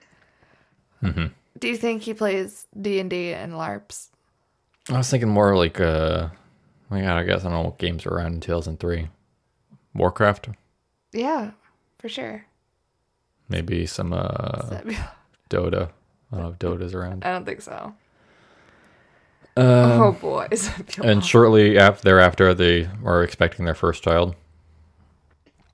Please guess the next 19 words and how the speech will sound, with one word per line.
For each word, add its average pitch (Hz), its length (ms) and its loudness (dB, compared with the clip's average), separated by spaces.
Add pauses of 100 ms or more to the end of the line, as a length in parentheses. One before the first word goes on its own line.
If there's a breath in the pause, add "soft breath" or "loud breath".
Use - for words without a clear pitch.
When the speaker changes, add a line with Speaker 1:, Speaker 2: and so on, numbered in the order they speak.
(380)
Speaker 1:
Bobby 95 240 6
Joe 87 220 6
worked 87 300 2
briefly 101 360 4
at 90 100 6
a 87 40 4
garden 95 320 6
center 107 320 2
where 87 260 4
she 85 440 -4
reportedly 85 600 -2
loved 82 300 2
working 87 280 -2
with, 85 100 0
like, 85 160 -6
the 87 100 0
animals 87 560 0
and 90 140 -4
s-, - 100 -12